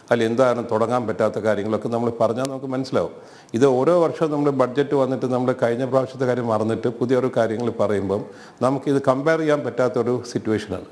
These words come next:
എന്നാലും ഈ ബഡ്ജറ്റിൻ്റെ അകത്ത് കുറച്ച് പോസിറ്റീവായിട്ടൊരു കാര്യങ്ങൾ കാണാൻ പറ്റുന്നത്, ആ, ഒന്ന് നമുക്ക് പറയാൻ പറ്റുന്നത് വിഴിഞ്ഞം തുറമുഖം അവർ പറയുന്നത് രണ്ടായിരത്തി ഇരുപത്തെട്ടിൻ്റെ അകത്ത് പൂർത്തീകരിക്കാനായിട്ടുള്ള എല്ലാ സംവിധാനങ്ങളും എടുക്കും എന്ന് പറഞ്ഞാൽ, ഇപ്പം നമ്മൾ ഈ രണ്ടായിരത്തി ഇരുപത്തി മൂന്ന് വർഷത്തിനകത്ത് വിഴിഞ്ഞം പ്രോജക്റ്റ്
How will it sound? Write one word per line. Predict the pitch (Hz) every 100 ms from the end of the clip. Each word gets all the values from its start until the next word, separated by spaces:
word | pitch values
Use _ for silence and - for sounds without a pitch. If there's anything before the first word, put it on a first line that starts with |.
| - - - - -
എന്നാലും | 156 165 143 156
ഈ | 147
ബഡ്ജറ്റിൻ്റെ | 143 139 139 147 147
അകത്ത് | 143 139
കുറച്ച് | 135 131
പോസിറ്റീവായിട്ടൊരു | 131 135 127 131 135 127 123 123 120 113
കാര്യങ്ങൾ | 117 120 117 117
കാണാൻ | 110 107 107
പറ്റുന്നത്, | 101 87 90 90 - - - - - -
ആ, | 147 139 139
ഒന്ന് | 131 139 143 120
നമുക്ക് | 127 110
പറയാൻ | 117 113 117
പറ്റുന്നത് | 107 113 139
വിഴിഞ്ഞം | 135 143 143 131 - - -
തുറമുഖം | 131 117 113 107 117 - - - -
അവർ | 135 131
പറയുന്നത് | 117 113 117
രണ്ടായിരത്തി | 120 135 135
ഇരുപത്തെട്ടിൻ്റെ | 117 127 127 113 101 104
അകത്ത് | 101 139 - - - -
പൂർത്തീകരിക്കാനായിട്ടുള്ള | 120 120 110 101 - 101 95 - 127 113
എല്ലാ | 107 110 107
സംവിധാനങ്ങളും | 110 92 98 95 98 113
എടുക്കും | 131 113 92
എന്ന് | - - - - - 123
പറഞ്ഞാൽ, | 127
ഇപ്പം | 135 135 135
നമ്മൾ | 127 131
ഈ |
രണ്ടായിരത്തി | 123 120 123 120
ഇരുപത്തി | 117 113 113
മൂന്ന് | 120 147
വർഷത്തിനകത്ത് | 127 107 - 110 107 101 117
വിഴിഞ്ഞം | 110 117 123 107
പ്രോജക്റ്റ് | 104 95 87